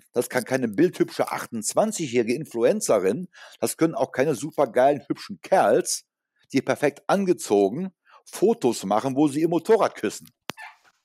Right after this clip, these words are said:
Warum? Geh an die Jungs dran, die abgestiegen sind. Ja? Und nicht einmal, was schon schlimm genug ist, sondern mit denen zehn, fünfzehn, zwanzig Mal.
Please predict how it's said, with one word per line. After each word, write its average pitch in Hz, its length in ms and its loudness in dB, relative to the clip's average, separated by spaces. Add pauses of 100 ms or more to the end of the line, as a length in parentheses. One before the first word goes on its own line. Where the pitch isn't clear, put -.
(640)
Warum? 131 440 2 (260)
Geh 123 260 0
an 113 240 -6
die 139 160 -2
Jungs 175 320 0
dran, 165 380 0
die 131 160 -10
abgestiegen 113 720 -4
sind. - 420 -10 (1300)
Ja? 170 300 -2 (120)
Und 131 140 -6
nicht 151 300 -4
einmal, 143 640 4
was - 120 -2
schon 120 80 -8
schlimm 151 180 0
genug 127 280 0
ist, 127 340 0 (240)
sondern 127 160 0
mit 135 140 -6
denen 147 180 2
zehn, 190 340 0
fünfzehn, - 480 -2
zwanzig 220 500 0
Mal. 82 300 -4